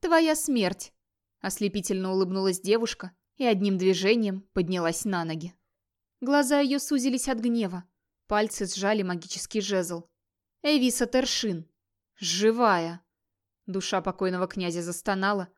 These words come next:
и схватилась за голову. Бестелесные руки прошли сквозь неё. «Сдохнешь!» в бешенстве пообещал призрак. «Всего одно слово!» «Ни звука, сиятельный!»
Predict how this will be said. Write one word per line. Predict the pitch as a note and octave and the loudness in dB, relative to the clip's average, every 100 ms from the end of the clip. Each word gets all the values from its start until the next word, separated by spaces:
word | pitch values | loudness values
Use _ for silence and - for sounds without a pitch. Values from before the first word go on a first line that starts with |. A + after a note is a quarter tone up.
| _ | _
и | G3 | -10
схватилась | - F#3+ F3+ F3 E3+ | -6 -4 -4 -2 -2
за | E3 F#3+ | 0 -2
голову. | F#3 F3+ E3+ E3+ F3+ _ _ _ _ - | 0 -2 -2 -6 -14 _ _ _ _ -6
Бестелесные | A3 G#3+ B3 G#3+ G3+ - G3 | -4 -2 2 4 4 2 2
руки | F#3+ A#3 - F#3+ _ - | 4 2 0 -10 _ -4
прошли | G3+ G3 F#3+ | -2 0 -4
сквозь | F3 - F#3 F3+ | -6 -2 -2 0
неё. | G#3 G3+ F3 E3 _ _ _ _ _ _ | -2 0 -2 -6 _ _ _ _ _ _
«Сдохнешь!» | A#3 G#3+ A3 C4 - G3 E3 - _ _ _ - | -6 -2 4 4 4 -4 -4 -10 _ _ _ -10
в | F3 | 0
бешенстве | G3 F#3 F#3 - F3+ | 0 0 -4 -6 -6
пообещал | F3+ F3+ E3+ - G3 F#3 | 0 0 2 -2 -4 -2
призрак. | G3+ G3 F3 E3 - _ _ _ _ | 0 0 -2 -6 -12 _ _ _ _
«Всего | - C4+ B3 C4+ | -4 -2 2 2
одно | A#3+ C#4 | 4 0
слово!» | - D4 C4+ F3+ D#3+ - _ _ _ _ _ _ _ | 0 0 2 2 -2 -8 _ _ _ _ _ _ _
«Ни | D4+ D#4 | 0 2
звука, | D4 D4 D#4 A3+ G3+ F#3 | 2 2 0 0 -4 -4
сиятельный!» | - A3+ G#3 F#3+ F#3 F#3 F3+ F3+ | -4 0 2 0 0 -2 -2 -6